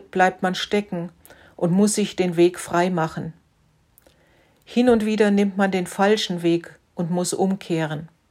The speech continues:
Den Beginn eines Weges beschreitet man meistens mit Anfangseifer. Der Ordensvater Benedikt spricht davon im Hinblick auf die Novizen,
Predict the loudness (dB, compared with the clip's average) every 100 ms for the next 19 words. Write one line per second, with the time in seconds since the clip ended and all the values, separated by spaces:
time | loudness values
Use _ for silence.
0 | _ _ _ _ _ _ _ _ -20 -20
1 | -20 -8 -2 0 2 2 2 4 4 2
2 | 0 0 2 2 -2 -4 -4 0 0 -2
3 | -2 -2 0 0 -2 -4 -10 -8 -6 -4
4 | -4 -4 -4 -6 -6 -6 -6 -6 -8 -10
5 | -12 _ _ _ _ _ _ _ _ _
6 | -20 -20 -20 -10 -2 2 2 2 -2 -2
7 | 0 0 0 0 -2 -4 -6 -10 -8 -8
8 | -4 -6 -2 -4 -4 -4 -2 0 0 0
9 | 0 -2 -4 -4 -4 -4 -6 -6 -8 -8
10 | -10